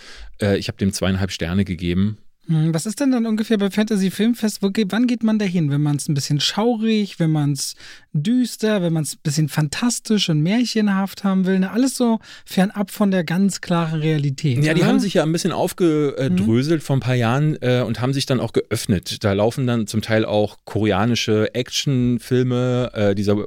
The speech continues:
Speaker 1: Project Wolf Hunting zum Beispiel lief jetzt, äh,
Speaker 2: Ja.
Speaker 1: bei den White Nights im F-, Januar oder Februar. Dann hast du aber auch mal so übernatürliche Thriller. Du hast so Psychodramen, zum Teil auch dieser Mother May I, von dem ich erzählt hab, der wird zum Beispiel nie wirklich gruselig.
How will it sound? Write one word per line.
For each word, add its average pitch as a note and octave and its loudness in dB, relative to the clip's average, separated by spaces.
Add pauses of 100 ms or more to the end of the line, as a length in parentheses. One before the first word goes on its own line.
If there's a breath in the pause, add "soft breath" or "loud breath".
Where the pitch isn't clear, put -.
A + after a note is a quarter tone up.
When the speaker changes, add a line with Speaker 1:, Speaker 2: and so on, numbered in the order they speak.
(120)
Speaker 1:
Project G#2 0
Wolf B2+ 2
Hunting C3+ 0
zum B2 0
Beispiel A#2+ 0
lief A2 -2
jetzt, - -2
äh, G2+ 2
Speaker 2:
Ja. G2 2
Speaker 1:
bei G#2+ 0
den G2 0
White G2 -2
Nights B2 0
im A2+ 0
F-, - -16
Januar A2+ 0
oder G#2 0
Februar. B2 0 (460 loud breath)
Dann G#2 2
hast C3+ 2
du - 2
aber G#2 2
auch - -2
mal A#2 2
so G#2+ -2
übernatürliche C3+ 0
Thriller. D#3 0
Du G#2+ -2
hast A#2 -4
so A#2 -2
Psychodramen, C3 0
zum A#2+ -2
Teil B2 0
auch A2+ 0
dieser G#2+ 0
Mother G#2+ 2
May A2+ 2
I, A2+ -2
von A2 -2
dem G#2 0
ich G2+ -4
erzählt G#2 -2
hab, G#2+ 0
der G2+ 0
wird A2 -2
zum G2+ -6
Beispiel G2+ 0
nie A2 0
wirklich B2+ 0
gruselig. D3+ 0